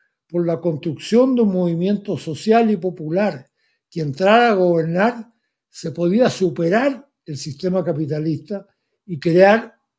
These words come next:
en democracia política un sistema cada vez más amplio y democrático que fuera colocando los fundamentos de la propiedad social en manos de los sectores populares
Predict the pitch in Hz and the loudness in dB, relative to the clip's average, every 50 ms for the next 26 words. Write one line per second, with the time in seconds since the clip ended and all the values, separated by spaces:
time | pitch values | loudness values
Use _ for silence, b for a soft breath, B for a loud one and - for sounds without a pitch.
0 | _ _ _ _ - 214 233 233 214 202 180 180 165 139 - 185 202 214 170 - | _ _ _ _ 4 6 6 8 6 6 4 4 0 -2 0 2 4 4 2 2
1 | - 196 190 - - 180 165 165 196 202 196 - 226 180 - 226 226 - _ _ | -2 -4 -4 -2 -2 -2 0 0 0 -2 -2 -4 -8 -8 -8 -12 -16 -16 _ _
2 | _ _ _ _ _ _ _ 170 190 170 - 170 - - - 196 190 196 196 185 | _ _ _ _ _ _ _ -6 -6 -4 -4 -6 -6 -2 0 0 0 2 -2 -4
3 | 190 - 202 202 185 175 170 170 180 180 170 175 180 165 139 - - 185 180 175 | -2 2 4 4 6 4 4 4 2 2 2 0 -4 -4 -4 -2 0 0 0 0
4 | 160 - 170 165 196 - - _ 170 170 170 180 170 165 165 - 170 170 175 175 | -2 -6 -8 -10 -10 -10 -12 _ -4 0 0 0 0 0 -2 -2 0 2 2 2
5 | 170 - 208 175 208 208 202 202 _ _ _ _ _ _ _ _ _ _ - 131 | 2 0 -6 -6 -6 -8 -8 -8 _ _ _ _ _ _ _ _ _ _ -16 -4
6 | - 196 196 208 202 202 190 170 165 143 190 190 190 196 190 185 180 165 131 - | 0 2 2 4 4 4 2 2 2 2 2 2 2 2 2 2 2 0 0 0
7 | 202 185 165 165 170 165 185 202 208 214 208 - - 165 - - _ _ _ _ | 0 0 0 0 -2 0 2 2 2 2 0 -2 -6 -8 -8 -10 _ _ _ _
8 | _ _ _ _ 165 165 160 156 156 175 156 - 156 160 165 190 202 - - 208 | _ _ _ _ -4 -2 -2 -2 -2 -6 -6 -4 -2 0 2 2 2 2 0 -2
9 | 180 - - 208 208 214 208 190 196 202 - _ _ _ _ _ _ _ _ 156 | -2 2 2 4 6 6 4 2 0 -4 -12 _ _ _ _ _ _ _ _ -12
10 | 156 156 170 196 226 226 208 196 185 180 170 147 - 139 135 - - 175 180 190 | -8 -4 0 2 2 4 4 4 2 2 0 -2 -4 -8 -10 -4 -2 0 2 2
11 | 175 180 190 175 139 156 160 160 170 185 190 196 170 139 | 2 0 -4 -10 -8 -6 -2 0 0 0 0 0 -4 -6